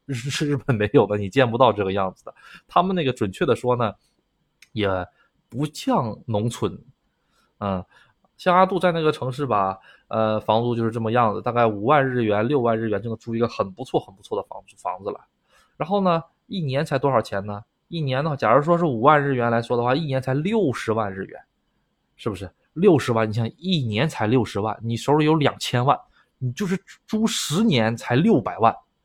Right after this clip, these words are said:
对不对？而且你什么费用都不用交，只要交水电费，那个，还有那个煤气费呀就可以了，连物业费都没有啊。管理费是分，有，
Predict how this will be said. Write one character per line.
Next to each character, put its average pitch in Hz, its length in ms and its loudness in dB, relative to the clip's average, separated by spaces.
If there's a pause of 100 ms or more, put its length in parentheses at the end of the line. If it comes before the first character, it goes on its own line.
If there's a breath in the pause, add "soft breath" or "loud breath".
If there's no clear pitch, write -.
(320)
对 139 100 2
不 113 60 4
对？ 101 180 -2 (280)
而 180 120 -2
且 185 180 2
你 123 200 2
什 95 400 -8
么 160 180 0
费 190 160 -2
用 131 120 0
都 113 100 0
不 117 100 -12
用 117 140 -4
交， 123 240 -6 (340 soft breath)
只 - 180 -8
要 165 100 0
交 165 180 2
水 110 300 -4
电 151 200 0
费， 131 320 -2 (300)
那 120 220 -4
个， 107 480 2
还 104 160 -6
有 107 200 -4
那 101 160 -12
个 98 800 -8 (220)
煤 120 140 -4
气 - 180 -4
费 160 220 0
呀 107 260 2
就 - 140 -12
可 - 120 0
以 117 120 0
了， 98 180 0
连 127 180 2
物 160 120 -4
业 160 100 4
费 156 160 0
都 113 100 0
没 98 120 -4
有 95 240 -4
啊。 110 100 -2
管 165 220 0
理 127 100 0
费 156 220 -2
是 131 80 -8
分， 196 340 0 (600)
有， 120 300 2